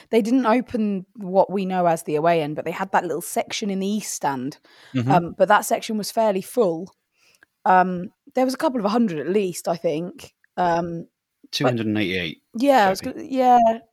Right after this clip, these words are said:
Speaker 1: they, they were, um, to be fair play to them, 'cause I was, I was with a few Carlisle fans before the match, and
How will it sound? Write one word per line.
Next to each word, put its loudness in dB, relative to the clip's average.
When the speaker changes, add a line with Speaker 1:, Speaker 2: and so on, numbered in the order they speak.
Speaker 1:
they, -6
they -2
were, -4
um, 0
to -8
be -2
fair -2
play 0
to -10
them, -4
'cause -8
I 4
was, -2
I 4
was -6
with -2
a -8
few -10
Carlisle 4
fans -4
before -4
the -4
match, -2
and -6